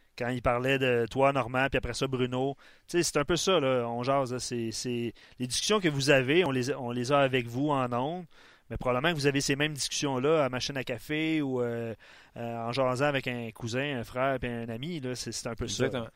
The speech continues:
Speaker 1: Vous faites partie du show, euh, t'as raison de le mentionner. Puis, euh, on relancera pas le débat parce qu'il est cette heure-là. Mais, euh,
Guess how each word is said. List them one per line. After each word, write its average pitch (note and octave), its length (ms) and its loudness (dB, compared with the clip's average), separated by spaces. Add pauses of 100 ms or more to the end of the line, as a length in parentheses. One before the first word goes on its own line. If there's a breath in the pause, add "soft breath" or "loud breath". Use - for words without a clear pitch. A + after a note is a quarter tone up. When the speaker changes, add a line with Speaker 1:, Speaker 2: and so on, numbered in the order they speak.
(120)
Speaker 1:
Vous - 60 -18
faites B2+ 140 -6
partie C3+ 240 -4
du B2 80 -6
show, D#3 260 0
euh, A#2 140 0
t'as A#2 140 -8
raison B2 180 -4
de D3 60 -4
le C3+ 60 -8
mentionner. B2 340 -6 (540 loud breath)
Puis, B2 160 0
euh, B2+ 120 4
on B2 100 2
relancera C#3+ 360 4
pas D#3+ 80 4
le D#3 60 4
débat C#3+ 240 4
parce C3+ 160 0
qu'il B2+ 200 0
est B2+ 80 0
cette - 120 -4
heure-là. B2+ 280 0 (400 soft breath)
Mais, A#2+ 360 0
euh, A2+ 640 2